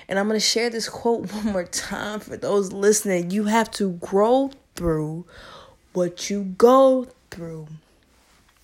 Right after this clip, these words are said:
And I wanna break that down, because a lot of us have a lot of trials and tribulations, have a lot of negativity surrounding us, and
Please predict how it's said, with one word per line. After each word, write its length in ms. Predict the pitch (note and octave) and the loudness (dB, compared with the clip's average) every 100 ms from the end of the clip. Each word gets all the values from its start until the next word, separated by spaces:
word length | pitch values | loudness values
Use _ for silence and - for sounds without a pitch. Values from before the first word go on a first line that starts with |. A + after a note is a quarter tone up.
| _ _ - _ _ - - - - - | _ _ -20 _ _ -20 -20 -20 -20 -8
And 80 | G#3+ | -2
I 40 | B3 | 0
wanna 180 | D4 | 2
break 300 | A3+ G3 G3 | 2 0 0
that 200 | F#3+ F3 | -4 -6
down, 460 | F#3 F3+ F3 - - _ _ _ _ _ _ _ _ - | -8 -10 -10 -12 -18 _ _ _ _ _ _ _ _ -8
because 720 | G#3 G#3 G3 F#3+ F#3 F3+ - | -2 2 4 6 4 0 -2
a 100 | G3 | -2
lot 320 | F#3 F#3 C4+ | 0 0 2
of 160 | C4+ E3 | 2 2
us 360 | E3 G#2 - - | -6 -12 -14 -14
have 320 | - G3 F3+ | -8 -4 -2
a 40 | |
lot 320 | E3+ F3 G3 | -4 -2 -2
of 80 | G3 | -2
trials 720 | - - F#3 F3+ F3 E3+ E3+ - | -6 -6 -4 -2 -4 -6 -8 -12
and 100 | E3 | -12
tribulations, 1080 | - E3 E3+ F3 F3+ - - F#3 - - _ _ _ _ _ - - _ _ _ _ | -10 -10 -10 -10 -10 -12 -18 -20 -20 -20 _ _ _ _ _ -20 -20 _ _ _ _
have 280 | - G3+ G3 | -2 0 2
a 80 | F#3 | 2
lot 440 | F3 F#3+ G#3 G3+ | 0 0 0 0
of 840 | F3 F#3+ F#3 F3+ F3+ F3+ F3 F3 F3 _ _ _ - | -2 -2 0 -2 -2 -4 -6 -10 -16 _ _ _ -8
negativity 720 | G3 G#3 G#3 - A3+ G3+ F#3 | -4 -4 -4 0 0 0 -6
surrounding 560 | - F3+ F3+ F3+ F3 F3 | -6 -4 -6 -6 -10 -12
us, 260 | - F3+ | -8 -6
and 200 | F#3 F3 | -6 -8